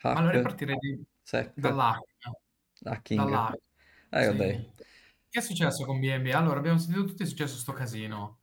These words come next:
Speaker 2: Sì.
Speaker 1: Ma raccontaci un po'.
Speaker 2: Esatto, beh, la parte che viene hackata più spesso di questi ecosistemi si chiamano i ponti, cioè quando tu hai, che ne so, Ethereum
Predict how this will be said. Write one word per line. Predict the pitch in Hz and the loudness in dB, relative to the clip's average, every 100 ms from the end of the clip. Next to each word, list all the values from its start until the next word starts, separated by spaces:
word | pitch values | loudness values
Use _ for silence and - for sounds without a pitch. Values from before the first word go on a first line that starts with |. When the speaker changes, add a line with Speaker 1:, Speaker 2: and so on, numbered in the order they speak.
| _ | _
Speaker 2:
Sì. | - 104 - | -2 0 -2
Speaker 1:
Ma | - | -4
raccontaci | 160 165 165 156 - | -2 0 0 -2 -6
un | - | -6
po'. | 117 113 - _ _ _ | -4 -4 -8 _ _ _
Speaker 2:
Esatto, | - 123 101 101 104 | 2 4 4 4 0
beh, | 78 120 107 80 - _ _ _ _ _ _ - | 4 6 6 2 -6 _ _ _ _ _ _ 0
la | 113 107 | 4 6
parte | 110 135 135 135 135 135 104 - | 8 6 6 4 6 6 4 2
che | 120 | 2
viene | 113 104 | 4 4
hackata | 104 117 113 110 | 4 2 2 -2
più | 104 | -2
spesso | - 107 95 - | -2 0 0 0
di | 92 | -6
questi | 90 98 - | -2 -2 -2
ecosistemi | 107 104 - 135 135 92 104 | -2 -2 -4 -2 4 4 4
si | 104 | 0
chiamano | - 95 95 92 90 | 0 2 2 0 0
i | 80 | -2
ponti, | - 85 85 90 98 95 | -2 -2 -2 -4 -6 -4
cioè | 98 | -2
quando | - 117 113 113 | 0 2 4 2
tu | 110 92 | 2 2
hai, | 90 87 | 4 2
che | 90 85 | 0 -2
ne | |
so, | 87 80 | 0 0
Ethereum | 76 - 98 87 82 82 | -2 -2 -2 0 0 -2